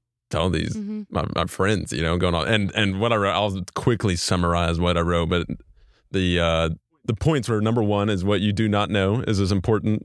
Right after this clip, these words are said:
Speaker 1: as what you do know.
Speaker 2: Mm-hmm.
Speaker 1: I think I knew a lot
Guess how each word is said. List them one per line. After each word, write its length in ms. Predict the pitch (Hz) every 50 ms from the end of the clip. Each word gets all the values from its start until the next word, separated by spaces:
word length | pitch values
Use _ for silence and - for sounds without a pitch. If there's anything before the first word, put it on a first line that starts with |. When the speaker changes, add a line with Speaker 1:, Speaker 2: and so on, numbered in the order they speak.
| - -
Speaker 1:
as 120 | 110 98 95
what 140 | 104 90
you 120 | - 104 95
do 220 | 92 110 107 107
know. 360 | 101 95 87 87 87 92 104 107 - 185 190
Speaker 2:
Mm-hmm. 360 | 190 180 175 190 196 196 196 - _ _ _ _ _ -
Speaker 1:
I 60 | 110
think 180 | 110 165 165 139
I 80 | 110
knew 400 | 101 95 98 101 104 104 107 110 - - _ _ _ - _ _ _ -
a 140 | - - 117
lot 420 | 101 92 90 90 90 95 107 113